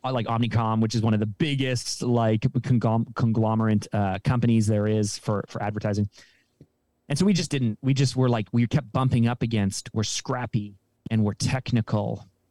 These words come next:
and we have great value for money and we work really, really quick in this market and we are super, super ambitious. So we'll also push. And our value prop is we're not your agency of record. So, so guess what?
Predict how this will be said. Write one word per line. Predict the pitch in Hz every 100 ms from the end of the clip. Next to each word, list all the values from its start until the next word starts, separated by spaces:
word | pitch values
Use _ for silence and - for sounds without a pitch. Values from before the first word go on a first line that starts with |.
| - 120
and | 107 104 104 120
we | 113
have | 104 -
great | 170 135 123
value | 117 113 123 117
for | 123
money | 110 113 110 101 107
and | 117
we | 117
work | 120 127 131
really, | 123 131 151 147 135 127
really | 123 113
quick | - 127 -
in | 107
this | 107 110
market | 113 110 107 - -
and | 113 113
we |
are | 110
super, | - - 165 165 139
super | - 147 120
ambitious. | 107 95 117 - 98
So | -
we'll | 107 113
also | 113 110
push. | - 117 101 - - - _ _
And | 165 226 185
our | 139
value | 135 139 135
prop | 139 131 135
is | 120
we're | 139
not | 170 208
your | 135
agency | 107 101 107
of | 95
record. | 92 - -
So, | - 131 127
so | 120 131
guess | 175 208 143
what? | 104